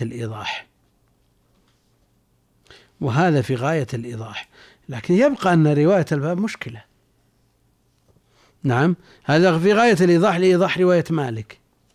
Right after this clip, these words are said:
لكن على رواية الباب مشكلة.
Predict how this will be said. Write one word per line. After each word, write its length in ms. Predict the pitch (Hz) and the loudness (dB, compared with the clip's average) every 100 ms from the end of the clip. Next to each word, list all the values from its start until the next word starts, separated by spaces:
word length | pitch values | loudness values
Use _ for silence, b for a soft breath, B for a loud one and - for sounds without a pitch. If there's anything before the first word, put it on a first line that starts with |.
| _ _ _ _ _ _ _ _ _ _ _ _ _ - | _ _ _ _ _ _ _ _ _ _ _ _ _ -4
لكن 480 | 123 120 185 196 208 | -2 -2 -2 -2 -4
على 400 | 85 71 147 147 | -6 -4 0 2
رواية 280 | 165 143 123 | 2 2 0
الباب 280 | 127 117 196 | -4 -2 0
مشكلة. 440 | 262 - - 107 | 0 0 -4 -14